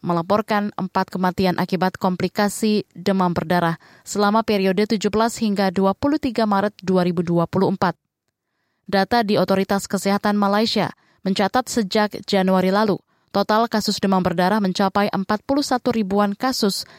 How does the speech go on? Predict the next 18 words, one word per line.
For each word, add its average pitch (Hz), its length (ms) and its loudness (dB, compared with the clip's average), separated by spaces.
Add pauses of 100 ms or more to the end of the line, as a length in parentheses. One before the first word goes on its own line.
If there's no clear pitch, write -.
dengan 208 320 0
dua 196 240 2
puluh 196 240 2
delapan 180 480 0
kasus 180 400 -4
kematian. 175 560 0 (480)
Angka 196 320 0
tersebut 214 240 0
melonjak 190 560 0
cukup 247 320 -2
jauh 196 320 2
jika 202 320 -2
dibandingkan 180 640 -2
periode 185 400 2
yang 185 240 0
sama 190 320 0
tahun 233 360 -2
lalu, 196 280 2